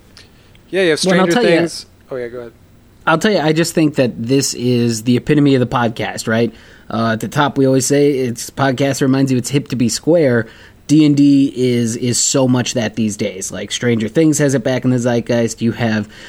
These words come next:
Speaker 2: action stars like Vin Diesel and Joe Manganiello being like, "Oh, yeah, I always play D and D." So I think it's
Speaker 1: Yeah.
Speaker 2: really hip to be square, just like normies say.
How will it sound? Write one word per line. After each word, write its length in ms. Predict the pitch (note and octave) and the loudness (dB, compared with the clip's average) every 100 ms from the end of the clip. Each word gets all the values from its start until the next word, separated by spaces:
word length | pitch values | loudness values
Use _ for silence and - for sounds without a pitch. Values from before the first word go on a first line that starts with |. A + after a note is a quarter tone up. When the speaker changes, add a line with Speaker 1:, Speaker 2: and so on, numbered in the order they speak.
| - - | -18 -6
Speaker 2:
action 400 | A#2 B2 - B2+ | -2 -2 0 0
stars 320 | - C3 C3 B2 | 0 0 0 0
like 140 | A2 | -2
Vin 320 | G#2+ B2+ B2 | 0 2 2
Diesel 500 | A#2+ B2 A2+ B2 B2 | 2 0 0 0 0
and 140 | A#2+ G#2 | 0 -2
Joe 180 | G2+ A2 | -4 -4
Manganiello 680 | A#2 A#2 A#2 B2 B2 B2 A2+ | -2 0 0 0 0 0 0
being 220 | A2+ A2+ | 0 -2
like, 220 | A2+ A2 | -2 -2
"Oh, 120 | E3+ D#3 | 0 2
yeah, 240 | A#2 C3+ | 0 0
I 160 | G#2+ A#2 | 0 0
always 300 | A#2 A#2 - | 2 0 -2
play 180 | G#2+ F#2+ | -8 -8
D 180 | F#2 F#2+ | -10 -12
and 100 | G2 | -10
D." 280 | - D3+ - - - | -4 -4 -4 -18 -10
So 100 | A#2 | -2
I 60 | B2 | 2
think 180 | C#3+ C3 | 4 2
it's 120 | A2+ | 2
Speaker 1:
Yeah. 60 | C3+ | 4
Speaker 2:
really 260 | D3+ C#3 | 4 4
hip 200 | B2+ D#3 | 2 0
to 80 | C#3+ | 0
be 140 | C3 | 0
square, 540 | B2 - F3 C#3+ B2+ A2+ - | 0 2 2 4 2 0 -6
just 220 | - G#2 | -8 -6
like 120 | A2 G#2+ | -4 -2
normies 320 | A2+ A2+ A2+ | 0 0 0
say. 300 | B2 G#2 | -2 -4